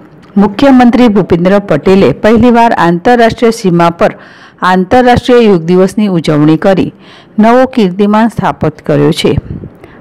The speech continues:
આ પ્રસંગે વડાપ્રધાન નરેન્દ્રભાઈ મોદી દ્વારા યોગ દિવસની ઉજવણી નિમિત્તે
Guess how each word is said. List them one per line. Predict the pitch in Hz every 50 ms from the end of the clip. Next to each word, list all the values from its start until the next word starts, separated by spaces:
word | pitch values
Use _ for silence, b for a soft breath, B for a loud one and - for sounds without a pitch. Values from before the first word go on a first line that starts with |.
| - -
આ | - 240
પ્રસંગે | 240 277 254 240 262 240 233 220 240
વડાપ્રધાન | 247 233 202 175 175 175 - 180 175 170 180 185 190
નરેન્દ્રભાઈ | 196 190 185 202 208 202 196 208 202 208 214 208 208
મોદી | 196 170 156 147 160 165 160
દ્વારા | 151 180 190 196 202 208 208
યોગ | - - 214 220 202 190
દિવસની | 180 175 170 165 170 170 - 196 190
ઉજવણી | 180 156 143 165 160 156 156 156
નિમિત્તે | 156 156 156 160 170 196 190 196 151 -